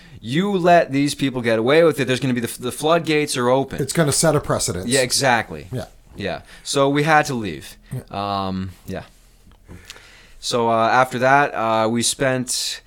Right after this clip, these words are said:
Speaker 1: the greater part of a year, I think nine months, in a condominium in a few, uh, a few towns over, which is a great time. Was able to get some rest 'cause, uh,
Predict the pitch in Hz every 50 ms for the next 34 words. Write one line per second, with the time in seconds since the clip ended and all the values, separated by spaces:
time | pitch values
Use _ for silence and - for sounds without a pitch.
0 | - - - - - 123 117 120 139 151 165 175 175 175 180 175 165 165 170 156
1 | 156 147 151 156 165 165 156 151 135 156 147 123 117 113 117 123 135 143 147 143
2 | 139 135 139 139 139 - - - - - - 120 117 117 117 113 117 117 - 107
3 | 110 110 110 107 107 107 107 104 98 - 135 131 131 131 127 123 123 127 127 127
4 | 131 127 117 110 - - 123 123 123 123 123 120 127 - 90 110 110 107 107 104
5 | 104 101 87 90 104 - - 123 120 - 143 127 127 127 120 113 120 127 135 147
6 | 151 165 165 165 165 165 - - - - - - - _ _ 117 110 104 95 127
7 | 135 143 147 - 160 156 160 160 170 180 170 139 135 135 131 127 117 127 131 127
8 | - 135 117 101 101 110 123 139 156 - - - - - - 123 110 101 95 104
9 | 107 104 101 101 98 98 95